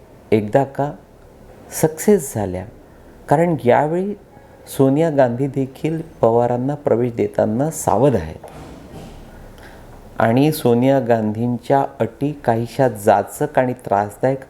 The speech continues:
असल्यामुळेच हा विलंब होतो आहे, असं माझे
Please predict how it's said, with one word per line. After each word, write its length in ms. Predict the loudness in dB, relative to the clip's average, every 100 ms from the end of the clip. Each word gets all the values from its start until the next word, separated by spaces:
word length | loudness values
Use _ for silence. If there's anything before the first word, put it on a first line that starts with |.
| -6
असल्यामुळेच 840 | -6 2 2 4 2 2 2 -2 -12 -20 -20 -20 -20 -20 -20 -20 -20 -20
हा 240 | -4 2 2
विलंब 480 | 2 2 2 4 2
होतो 420 | 0 -2 0 -2
आहे, 200 | -2 -6 -4
असं 340 | -4 0 0 2
माझे 500 | 0 -2 -4 -2